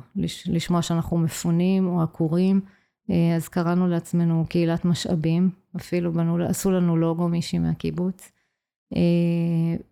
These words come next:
ואנחנו ממש מתנהלים כקהילה שחיה וגרה בצמוד לקהילת, אה, משאבי שדה.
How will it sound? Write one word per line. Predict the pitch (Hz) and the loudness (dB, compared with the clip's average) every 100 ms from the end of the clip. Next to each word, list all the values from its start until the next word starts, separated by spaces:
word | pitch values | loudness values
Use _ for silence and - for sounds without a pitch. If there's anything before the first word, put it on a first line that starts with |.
| - - | -18 -10
ואנחנו | 170 170 170 170 - 175 | -4 0 2 0 0 0
ממש | 170 190 196 - | 2 2 0 -2
מתנהלים | 214 202 196 202 | -2 0 0 -2
כקהילה | 190 175 - 160 165 202 240 233 _ _ - | -4 -6 -4 -2 0 0 -2 -6 _ _ -6
שחיה | 170 170 165 160 160 - 175 165 165 175 - - 185 196 190 | -2 -2 -2 -4 -6 -8 -4 -2 -4 -6 -6 0 2 2 2
וגרה | 165 160 175 185 190 - | 0 0 0 2 0 0
בצמוד | 165 160 - 170 190 | -2 -2 0 2 2
לקהילת, | 185 185 185 185 185 - | 0 -2 -2 -2 -2 -2
אה, | 175 175 | -2 0
משאבי | 185 185 180 185 | 0 0 -2 -4
שדה. | - 196 | -2 -2